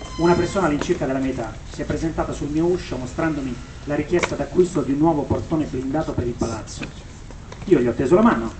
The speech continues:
presentandomi per nome, ma lui è rimasto con le dita attaccate al suo foglio e il suo nome ancora oggi lo ignoro. Credo si trattasse dell'interno cinque.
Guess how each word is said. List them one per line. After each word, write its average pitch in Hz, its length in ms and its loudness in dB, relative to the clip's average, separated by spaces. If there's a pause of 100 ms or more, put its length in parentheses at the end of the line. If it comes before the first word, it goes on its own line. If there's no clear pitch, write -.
(160)
presentandomi 120 600 -2
per 131 160 2
nome, 139 240 4
ma 127 120 -2
lui 185 280 8 (580)
è 131 80 -8
rimasto 143 380 -2
con 123 140 -4
le 123 100 -2
dita 151 180 -6
attaccate 139 380 -8
al 120 60 -4
suo 120 160 -6
foglio 101 420 -8 (480)
e 131 60 -2
il 117 80 0
suo 135 180 -2
nome 147 280 2 (200)
ancora 120 340 -4
oggi 120 240 -6
lo 113 80 -2
ignoro. 101 420 -6 (1160)
Credo 180 260 4
si 180 140 2
trattasse 160 420 0
dell'interno 175 520 0
cinque. 117 500 -4